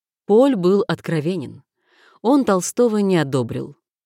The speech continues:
Романы Толстого всегда построены без обычной технической законченности сюжета. В них нет необходимой схемы завязки, развития и развязки,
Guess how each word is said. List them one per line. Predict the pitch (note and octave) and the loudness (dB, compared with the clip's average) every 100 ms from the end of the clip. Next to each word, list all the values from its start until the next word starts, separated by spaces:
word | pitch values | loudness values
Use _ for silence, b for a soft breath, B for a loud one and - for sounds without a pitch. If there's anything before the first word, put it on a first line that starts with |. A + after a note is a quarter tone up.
| _ _ _ _ _ - | _ _ _ _ _ -6
Романы | E3 E3+ D#3 D3 | 0 4 4 2
Толстого | C#3 D3 - F3 D#3 | 0 -2 -2 0 0
всегда | - D3 D3 | -2 -4 -2
построены | D3 C3+ E3 D#3+ D3+ D3+ D3 b b b | -4 -4 0 2 2 0 -2 b b b
без | G3+ A3+ | -2 2
обычной | G3+ F3+ G#3 - F#3+ | 2 0 -2 -2 -2
технической | F3+ - F3 E3 D#3+ - D3+ | -2 -2 -2 -2 -6 -4 -2
законченности | D3+ D#3+ D3 D#3+ D#3+ - F3+ | -2 -2 -2 -2 -4 -4 -8
сюжета. | G#3+ A#3 A3 - - b b b b | -6 -4 -4 -6 -20 b b b b
В | F#3 | 2
них | A#3 - | 2 2
нет | A3+ B3 | 0 0
необходимой | G#3+ F#3 F3+ E3 F3 E3 | 0 -2 -2 0 2 2
схемы | D#3 - F3+ D#3+ C#3+ C#3 b b | 0 -4 -2 0 0 -6 b b
завязки, | D#3 E3 D3 G#3+ - - | 0 2 2 0 -2 -2
развития | D3+ C3 C#3 D#3+ F3+ F3+ | -2 0 -2 -2 0 0
и | G3+ | 0
развязки, | A3 A3 A#3+ E3 - C#3+ | -4 -2 -4 -6 -8 -10